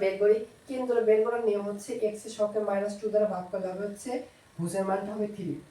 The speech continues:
আবার ওয়াই, ওয়াই এর সহগকে যদি মাইনাস টু দ্বারা ভাগ করো, তাহলে কোটির মান পাবো। আর মাইনাস টু দ্বারা ওয়াই এর সহগকে ভাগ করলে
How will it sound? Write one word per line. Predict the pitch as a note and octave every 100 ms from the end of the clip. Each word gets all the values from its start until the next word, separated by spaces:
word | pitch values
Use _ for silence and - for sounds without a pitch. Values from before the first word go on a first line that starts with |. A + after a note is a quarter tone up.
| -
আবার | E3 F3+
ওয়াই, | F#3+ G3+ -
ওয়াই | G#3 G#3
এর | G#3 G3+
সহগকে | G#3+ - - - - - - A3
যদি | A3 A3
মাইনাস | G3+ G#3 -
টু | B3+
দ্বারা | A3+ G#3+
ভাগ | G3+ G3+
করো, | G#3+ G#3+
তাহলে | G3+ A3 A3
কোটির | A3 F#3
মান | F#3 F3+
পাবো। | D#3+ D3 - - - -
আর | D3+ E3+
মাইনাস | F#3 G#3 A3+
টু | A3
দ্বারা | A3 A3+ A3+ -
ওয়াই | G#3+ G3+
এর | G#3
সহগকে | G#3 A3 F#3
ভাগ | F3+ F#3+
করলে | F#3+